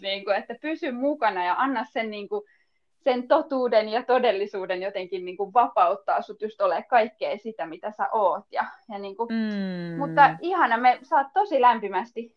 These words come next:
Speaker 1: tervetullut mukaan tälle matkalle ja ja
Speaker 2: Kyllä.
Speaker 1: onks vielä jotain muuta, Jenni, mitä me halutaan vielä näin lopuksi tässä sanoa?
Speaker 2: No,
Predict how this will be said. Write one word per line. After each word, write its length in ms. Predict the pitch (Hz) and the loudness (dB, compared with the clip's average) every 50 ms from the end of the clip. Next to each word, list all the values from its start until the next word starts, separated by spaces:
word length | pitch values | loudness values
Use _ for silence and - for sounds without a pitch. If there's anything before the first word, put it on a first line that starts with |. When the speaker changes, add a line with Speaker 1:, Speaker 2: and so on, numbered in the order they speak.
| _ _ - | _ _ 0
Speaker 1:
tervetullut 680 | 302 302 285 240 220 233 - _ 208 196 190 202 208 226 | 0 2 2 0 -2 -6 -8 _ -8 -6 -6 -6 -4 -2
mukaan 540 | 254 269 277 277 220 196 180 175 196 220 - _ | -2 -4 -2 2 4 4 6 6 4 2 -2 _
tälle 280 | - 233 220 214 202 202 | 2 2 2 4 2 -2
matkalle 760 | 208 233 247 - - - _ _ - 180 170 170 170 170 165 | 0 0 -2 -2 -2 -6 _ _ -2 -2 -2 0 -2 -2 0
ja 180 | 165 165 170 170 - _ _ _ _ _ - | 0 0 0 0 -4 _ _ _ _ _ 0
ja 200 | 202 190 190 - - | 0 0 0 0 0
Speaker 2:
Kyllä. 220 | 233 240 247 254 | 0 2 4 4
Speaker 1:
onks 160 | 247 226 208 196 | 4 4 4 4
vielä 180 | 180 185 190 | 4 4 4
jotain 240 | 185 185 233 233 233 | 4 4 2 2 2
muuta, 280 | 247 247 208 185 190 180 | 0 -4 -2 0 0 2
Jenni, 460 | 180 180 180 175 175 185 180 151 - 165 | 2 2 2 0 0 -4 -6 -6 -8 -10
mitä 180 | 214 214 202 | -4 -4 -2
me 160 | 196 190 - - - | -2 -2 -6 -10 -8
halutaan 440 | - - 226 196 196 196 147 123 - - | -2 0 0 0 0 -2 -4 -6 -4 -4
vielä 260 | 147 160 - 247 - - - _ | -4 -4 -4 -4 -8 -16 -16 _
näin 140 | 233 - - | -18 -14 -6
lopuksi 400 | - 254 240 - - - - - | -4 -4 -4 -4 -10 -20 -20 -18
tässä 260 | - 254 233 _ _ _ _ _ | -18 -18 -18 _ _ _ _ _
sanoa? 380 | _ - 311 294 254 226 220 220 | _ -2 0 0 0 -2 -2 2
Speaker 2:
No, 160 | 294 330 339 | 4 4 4